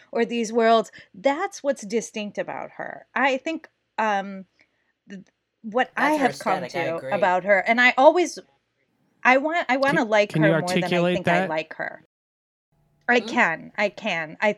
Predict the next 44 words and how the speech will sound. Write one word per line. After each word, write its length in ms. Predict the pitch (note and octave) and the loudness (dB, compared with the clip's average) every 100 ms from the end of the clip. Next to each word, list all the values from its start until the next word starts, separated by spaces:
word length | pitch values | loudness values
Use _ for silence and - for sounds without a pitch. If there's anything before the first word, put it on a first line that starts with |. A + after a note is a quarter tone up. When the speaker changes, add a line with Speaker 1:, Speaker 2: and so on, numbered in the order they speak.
| _ | _
Speaker 1:
I'm 140 | A#3 | -2
going 260 | A3+ A#3 A#3 | 0 -2 -2
to 100 | A3+ | -6
try. 440 | - E3+ D#3 - - _ - - _ | -8 -8 -8 -10 -16 _ -20 -20 _
But 160 | B3 - _ _ _ - | -4 -4 _ _ _ -4
I 120 | C4 | -2
think 240 | D4 E4+ | -4 -8
the 80 | F4 | -8
problem 540 | - A#3+ A3 A3+ A3 G#3 | -6 -4 -2 -2 -4 -8
is, 380 | E3+ E3+ D#3+ _ | -8 -8 -10 _
is 100 | G3 | -10
that, 320 | G3 F3+ - _ _ _ _ _ _ - - - - _ | -6 -6 -8 _ _ _ _ _ _ -20 -20 -20 -20 _
you 160 | A3+ | -2
know, 280 | C#4+ C#4 A#3+ - _ _ | 2 2 0 -6 _ _
th-, 240 | G#3+ - _ | -16 -16 _
at 160 | A#3 - | -2 2
first 260 | F4 F4 | 0 0
I 100 | A3+ | -2
was 160 | G3+ G3+ | -4 -4
kind 180 | - F#3+ | -8 -6
of 80 | F3+ | -6
like, 180 | E3+ - | -6 -2
"Oh 140 | G3 | -2
my 140 | F#3 D#3+ | -2 -4
God," 320 | D#3 D#3+ - | -4 -4 -6
you 100 | A3 | -6
know, 160 | G#3+ F#3+ | -4 -4
she's 340 | - - F#3 | -6 -8 -10
just 220 | G#3 A3 A3 | -10 -6 -4
like, 180 | F#3 _ _ _ | -4 _ _ _
she 180 | F3+ A#3+ | -10 0
objectifies 880 | G#3+ F#3 A3 G#3 - G#3 G3 F#3 F#3 | 2 2 0 0 -2 -4 -2 -2 -2
women 380 | F#3+ F#3 F3 E3+ - | -4 -2 -6 -8 -10
in 300 | F#3+ F#3 F3 | -10 -10 -2
very 280 | G3 G3+ | 0 0
much 340 | G3 F3 - - | -2 -8 -10 -14
the 80 | E3 | -16
same 400 | - F3 F3 F3 | -8 -6 -4 -6
way 400 | E3 D#3+ E3 - - - _ | -6 -6 -8 -12 -20 -20 _
that 220 | F#3+ F#3 _ _ - | -2 -2 _ _ -6
men 300 | A3+ A#3 A3+ | 0 2 2
objectify 760 | G#3 F3+ D3+ - F#3 - E3 | -2 -4 -6 -10 -12 -6 -6
women, 400 | E3 E3 E3 E3+ - | -4 -6 -8 -12 -10
but 140 | C#4 | -12